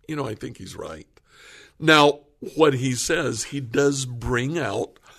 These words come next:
the fact that it is not just the resurrection, it's the fact that Jesus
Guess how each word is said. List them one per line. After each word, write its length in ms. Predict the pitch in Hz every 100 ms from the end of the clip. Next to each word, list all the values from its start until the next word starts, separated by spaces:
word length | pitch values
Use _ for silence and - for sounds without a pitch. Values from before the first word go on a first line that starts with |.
| - - _
the 120 | - 127
fact 440 | - 156 135 135
that 120 | 127
it 120 | 120
is 220 | 117 - 127
not 300 | 123 127 - 127
just 640 | 104 104 151 220 220 -
the 100 | 147
resurrection, 920 | 131 127 131 123 123 - - 78 135 _ - - - _ -
it's 260 | 147 143
the 120 | - 135
fact 380 | - 127 120
that 200 | - -
Jesus 720 | 123 117 131 113 107 95 -